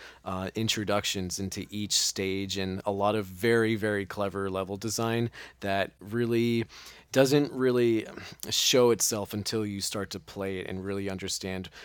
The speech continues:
why, from, like, a platforming perspective, like, a, a, a platform design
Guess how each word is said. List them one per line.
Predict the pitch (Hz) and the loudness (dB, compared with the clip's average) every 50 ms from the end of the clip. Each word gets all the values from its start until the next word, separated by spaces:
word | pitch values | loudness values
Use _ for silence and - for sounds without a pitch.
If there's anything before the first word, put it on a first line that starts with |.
| - - - | -20 -18 -14
why, | 95 92 107 107 107 107 107 104 107 101 | -4 2 4 6 6 6 4 2 0 -2
from, | - - 104 101 | -4 -4 -4 -4
like, | 98 95 90 | -4 -4 -6
a | 98 | -8
platforming | 90 - - - 104 101 92 - - - 98 95 95 90 90 92 90 90 87 - - - - _ _ - | -10 -10 -8 -4 -2 -2 -2 -4 -6 -8 -6 -6 -4 -4 -4 -4 -4 -6 -8 -10 -14 -18 -20 _ _ -14
perspective, | - 101 - - - 98 98 - - 98 92 87 87 87 - | -10 -8 -6 -6 -4 -6 -8 -6 -6 -6 -6 -6 -6 -8 -6
like, | 92 92 92 - 95 | -6 -6 -6 -4 -4
a, | 92 92 - - 92 95 95 - | -4 -4 -4 -4 -6 -6 -6 -8
a, | 104 | -10
a | 95 | -8
platform | - - 110 104 - - 107 101 95 | -4 -2 -2 -2 -2 -4 -6 -6 -6
design | 92 87 98 90 - 95 92 92 92 90 90 90 87 | -6 -6 -6 -6 -4 -4 -2 -2 -4 -4 -4 -6 -8